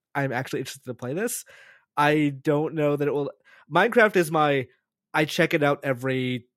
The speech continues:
two years kinda game. And the last time I checked it out was the ray tracing stuff, which is admittedly extremely cool.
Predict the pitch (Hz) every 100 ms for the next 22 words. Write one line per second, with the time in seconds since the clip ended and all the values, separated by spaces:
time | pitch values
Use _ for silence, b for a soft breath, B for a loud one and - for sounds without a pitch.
0 | _ - 147 123 113 113 104 110 - 110
1 | 107 101 - _ _ _ _ - 143 139
2 | 135 135 143 - 147 143 147 160 151 151
3 | 151 147 139 135 117 135 120 123 135 185
4 | 190 170 196 196 123 117 - _ - 165
5 | 247 123 107 110 - 143 - 156 110 107
6 | 226 135